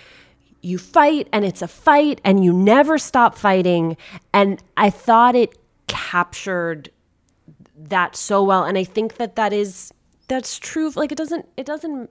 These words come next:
matter what you do. Like, you and I happen to be public people, but for someone who's listening, who's not a, a, a public person, just, like, I think that same sense of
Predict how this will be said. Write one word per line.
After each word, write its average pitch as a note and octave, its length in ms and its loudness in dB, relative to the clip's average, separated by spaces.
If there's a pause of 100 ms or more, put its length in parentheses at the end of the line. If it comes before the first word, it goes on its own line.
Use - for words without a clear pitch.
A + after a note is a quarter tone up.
(120)
matter E3+ 500 -8
what D3+ 220 -12
you F3 140 -10
do. E3+ 100 -6
Like, D3 160 -10
you A3 140 -2
and A3+ 100 -6
I G3+ 60 -4
happen E3+ 400 -8
to D3+ 80 -14
be D#3+ 100 -8
public D#3 320 -12
people, D3+ 380 -12
but - 280 -10
for F#3 160 -10
someone G3+ 280 -10
who's F#3+ 180 -8
listening, F#3 300 -8
who's D#3+ 160 -12
not F3 240 -6
a, E3 100 -8 (100)
a, F3+ 300 -8
a F#3+ 80 -6
public F#3 360 -12
person, A#3+ 360 -8
just, F3+ 180 -12
like, F#3+ 160 -10 (400)
I G3+ 100 -4
think A3 340 -6
that A3+ 240 -2
same G#3 680 -2
sense F#3 600 -6
of E3+ 440 -4